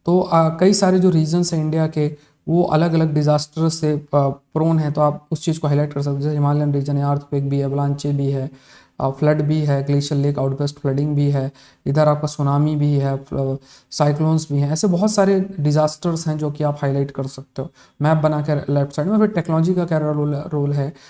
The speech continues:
उसको है, जैसे डिफरेंट, डिफरेंट आप डिजास्टर को देखते हुए you can explain it। इस पर मैंने आपको कुछ एग्जांपल्स कोट की, ये एग्जांपल्स आपके आंसर को अच्छा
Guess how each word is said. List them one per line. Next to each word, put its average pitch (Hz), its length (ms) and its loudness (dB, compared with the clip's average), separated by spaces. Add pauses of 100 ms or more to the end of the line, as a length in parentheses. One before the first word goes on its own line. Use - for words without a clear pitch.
(160)
उसको 151 280 -2
है, 143 280 2
जैसे 143 220 -2
डिफरेंट, 151 340 -2
डिफरेंट 147 320 -4
आप 143 240 -4
डिजास्टर 139 420 -4
को 143 100 -4
देखते 135 320 -6
हुए 190 140 -4
you 208 100 -2
can 180 120 0
explain 156 360 -2
it। 131 100 -2 (380)
इस 156 80 -4
पर 208 120 0
मैंने 202 160 2
आपको 202 180 -2
कुछ 190 180 -4
एग्जांपल्स 156 440 -2
कोट 165 240 0
की, 143 280 -6
ये 165 200 4
एग्जांपल्स 190 560 0
आपके 196 200 0
आंसर 170 280 0
को 170 100 -4
अच्छा 175 340 -4